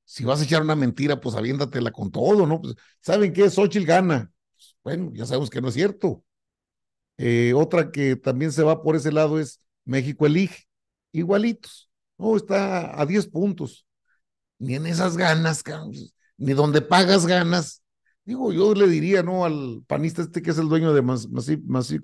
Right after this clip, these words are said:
Massive Caller, "Oye, dase la ganada de perdidos y te está pagando".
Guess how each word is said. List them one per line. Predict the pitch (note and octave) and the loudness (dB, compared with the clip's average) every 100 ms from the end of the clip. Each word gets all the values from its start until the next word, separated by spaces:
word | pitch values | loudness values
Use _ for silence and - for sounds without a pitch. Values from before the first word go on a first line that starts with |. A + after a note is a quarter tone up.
| C3 | -4
Massive | C3 C3+ E3 D3+ | -2 0 -2 0
Caller, | C#3 C3+ C#3+ - _ _ _ _ _ _ _ - | 2 2 0 -4 _ _ _ _ _ _ _ -8
"Oye, | D3 C#3 C3+ A#2+ F#2+ _ _ | -4 -2 -2 -4 -6 _ _
dase | - C#3+ D3 D3+ | -6 -4 -2 -2
la | C3 | -2
ganada | B2 C3 D#3 | -4 -2 0
de | C#3 | 0
perdidos | C#3+ C3 F3+ F3+ D3 | 0 0 4 4 2
y | |
te | D3+ | -6
está | C#3 F3+ | -2 -2
pagando". | F3 E3 G#3+ G#3+ G3 G3 G#3 | 0 0 2 2 2 0 -2